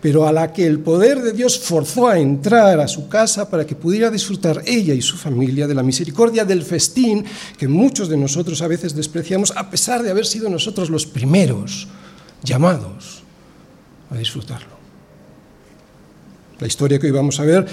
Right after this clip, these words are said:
es la historia de una pobre, de una manca, de una coja, de una ciega, de una prostituta cananea que no tenía ningún derecho a entrar a comer a la casa del Padre y que, sin embargo,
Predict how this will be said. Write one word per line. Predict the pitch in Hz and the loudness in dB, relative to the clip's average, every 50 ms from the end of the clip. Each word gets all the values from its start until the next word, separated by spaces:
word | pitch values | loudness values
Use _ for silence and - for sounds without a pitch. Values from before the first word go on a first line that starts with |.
| - - - | -10 -12 -8
es | 175 156 | -6 -4
la | 147 | -4
historia | 160 - - 151 143 139 139 131 | -4 -4 -2 -2 0 0 0 0
de | 131 | 0
una | 127 127 131 | 0 -2 -4
pobre, | 131 135 160 180 202 220 220 208 | -2 0 2 2 4 4 2 2
de | 202 160 | 2 0
una | 135 127 117 | 0 -2 -2
manca, | 120 131 151 180 208 220 208 214 202 196 | 0 2 4 4 4 2 0 0 -2 0
de | 185 165 | 0 0
una | 147 135 - | 0 -2 -2
coja, | - - 196 190 196 - 196 185 | 0 0 0 0 0 -2 -2 -2
de | 160 | 0
una | 147 143 127 | -2 -2 -4
ciega, | - - 170 185 190 202 202 | -2 0 2 2 4 4 2
de | 160 151 170 | 2 4 4
una | 196 208 | 4 4
prostituta | 190 - - - - - 185 170 180 170 - - - 180 170 202 247 262 254 233 202 | 2 0 -6 -12 -6 -2 0 2 2 2 2 -2 -4 -8 -8 -6 -6 -2 -2 -2 -2
cananea | 208 170 147 143 143 147 165 175 160 | 0 0 0 2 2 2 4 2 2
que | - 165 | 2 2
no | 151 156 156 | 0 0 2
tenía | 196 196 196 190 180 | 2 4 4 4 6
ningún | 160 147 147 180 240 233 214 | 4 4 4 2 2 2 2
derecho | 185 165 170 185 180 - - | 2 2 2 2 0 0 -2
a | 147 135 | -2 -2
entrar | 131 131 165 170 151 | -2 0 0 0 0
a | 147 135 | 0 -2
comer | 143 139 143 170 175 | -2 -2 -2 0 0
a | 156 | 0
la | 143 151 - | -2 -2 -2
casa | 185 170 - 170 | -4 -2 -2 -2
del | 151 139 | -2 -2
Padre | 139 139 175 175 175 160 156 | -2 0 0 0 2 2 0
y | 151 | 0
que, | 143 - | -2 -4
sin | - 156 | -2 0
embargo, | 143 139 151 180 226 247 226 233 240 | 0 2 4 4 4 4 4 2 0